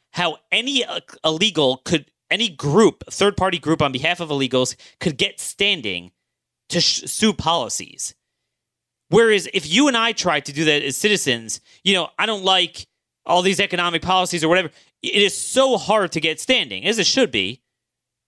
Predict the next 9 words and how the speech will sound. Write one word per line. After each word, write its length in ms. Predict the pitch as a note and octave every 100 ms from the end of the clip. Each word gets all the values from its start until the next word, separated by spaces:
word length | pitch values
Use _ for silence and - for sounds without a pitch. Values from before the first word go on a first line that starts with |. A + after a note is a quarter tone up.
| _ _ _
But 200 | - G3+ - _ _ _ _ -
illegals 500 | F#3+ A3 C4 A3 E3+
immediately 460 | F3 G3+ G#3 E3+ D#3+
get 220 | D#3 -
class 320 | E3 D#3+ -
action 300 | D3 C3+ B2
status. 640 | - B2+ G#2 D#2 - - _ _ _ _ _ _ _ _ -
Immediately. 640 | C3+ B2+ F#2+ G#1+ A#1+ - _ _ _ _ _ _ _ _ _ _ _ _ _ _ _ _ _ _ _ _ _ -
Um, 540 | A2 A#2 A2+ A2+ G#2+